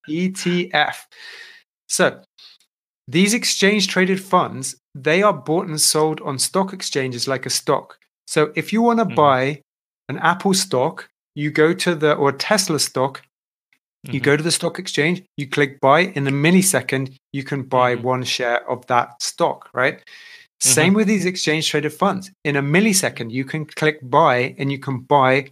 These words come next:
Speaker 1: one of these funds. This is how you get access to Vanguard and iShares. But the price of that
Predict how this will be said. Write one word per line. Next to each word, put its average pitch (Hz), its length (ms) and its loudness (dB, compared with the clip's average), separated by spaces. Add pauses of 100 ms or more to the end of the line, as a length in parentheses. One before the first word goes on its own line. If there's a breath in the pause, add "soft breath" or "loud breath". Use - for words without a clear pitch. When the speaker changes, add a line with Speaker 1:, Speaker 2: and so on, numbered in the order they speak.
(100)
Speaker 1:
one 139 200 0
of 127 80 -4
these 135 200 0
funds. 160 420 0
This 143 200 0
is 185 80 -2
how 160 200 -2
you 160 120 0
get 147 160 0
access - 320 -2
to 143 100 -6
Vanguard 131 520 -2
and 117 100 -12
iShares. - 560 -4 (460 loud breath)
But 175 120 0
the 139 100 2
price 165 800 2 (420)
of 147 280 0
that 143 340 2